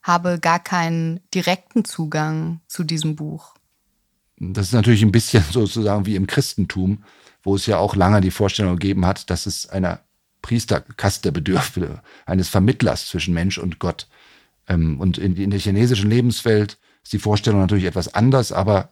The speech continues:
Speaker 2: in der Tat gab es immer oder in, in vielen sozialen Kontexten einen Deuter. Das haben natürlich einzelne Menschen auch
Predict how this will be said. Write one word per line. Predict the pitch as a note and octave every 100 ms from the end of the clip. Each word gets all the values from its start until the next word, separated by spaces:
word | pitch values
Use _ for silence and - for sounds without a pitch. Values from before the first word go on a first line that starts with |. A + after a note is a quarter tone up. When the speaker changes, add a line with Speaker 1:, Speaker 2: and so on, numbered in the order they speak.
| -
Speaker 2:
in |
der | G2+ F#2+
Tat | F#2 G2 -
gab | E2+ F2+ A2+
es | -
immer | G#2+ G#2 G2+ - _ _
oder | - D2+
in, | C#2+
in | E2+ D#2
vielen | - B2+ C3+ G#2
sozialen | G#2 G#2+ G2+ G2+
Kontexten | - F#2+ - - - F#2 F2 -
einen | F2+ F2+
Deuter. | F#2 F2+ - F#2+ - _ _ _
Das | -
haben | E2+
natürlich | F#2 G2+ F2
einzelne | - G2 - F#2
Menschen | F2 F#2 F#2
auch | E2